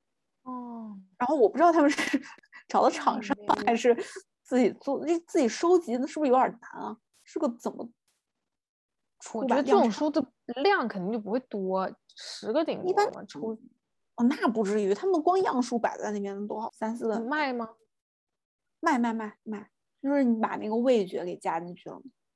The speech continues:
Speaker 1: 嗯，哎，这个就真的是介于艺术跟书之间的那种。
Speaker 2: 对。
Speaker 1: 我最近买的，买得起的。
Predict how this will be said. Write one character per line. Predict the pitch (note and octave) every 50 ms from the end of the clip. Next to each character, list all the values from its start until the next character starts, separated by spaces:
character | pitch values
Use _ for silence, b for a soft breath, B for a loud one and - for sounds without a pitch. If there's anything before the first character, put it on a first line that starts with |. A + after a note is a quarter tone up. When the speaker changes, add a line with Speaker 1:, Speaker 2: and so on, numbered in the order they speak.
| _ _ -
Speaker 1:
嗯， | B3 A#3 A3+ G#3+ G#3 G#3 G3+ F#3 F3 G#3+ G#3 _ _ _ _ _ _ _ _ _ _ _ _ _ _ -
哎， | B3 B3+
这 | A#3 C#4 D4
个 | C#4+ A#3
就 | A3 C#4 C4+
真 | G#3+ - B3 B3
的 | C4 B3+
是 | A#3+ A3+
介 | A3 - B3 A#3+ G#3+
于 | G3 F3+ F#3+ G3+ G3+ G#3+ G#3+
艺 | A#3+ A#3 G#3 G3
术 | G3 - G#3 G3
跟 | G3 F#3 F#3 F#3+
书 | - - - G3+ F#3 F#3+
之 | F#3+ G3+ F#3+ F#3
间 | F#3 - F3+ F3
的 | E3 D#3+ D#3
那 | F3 F3 F3+
种。 | - - _ _ _ _ _ _ _ _ _ _ _ _ _ _ _ _ _ _
Speaker 2:
对。 | - A#3 G#3 D#3+ - B3+ - _ _ _ _ _ _ _ _ _ _ _ _ _ _ _ _ _ b b b b b b b _
Speaker 1:
我 | - A3
最 | G#3+ B3 C4
近 | B3+
买 | B3 B3 B3 - - C#4+
的， | B3+ A3+ G#3 G#3 _ _ _ _ _ _ _
买 | - B3 A3 G#3+
得 | A3+ - B3
起 | - - - - A#3 G3+
的。 | - - A3 -